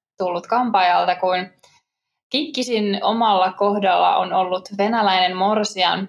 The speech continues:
jota en ollut koskaan nähnyt, ja puhelimen ja sähköpostin välityksellä vaihdoimme ennakkotietoja kampauksen ja meikin toiveista.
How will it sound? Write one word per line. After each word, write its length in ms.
jota 200
en 120
ollut 240
koskaan 500
nähnyt, 420
ja 200
puhelimen 680
ja 100
sähköpostin 840
välityksellä 680
vaihdoimme 640
ennakkotietoja 1000
kampauksen 680
ja 60
meikin 480
toiveista. 580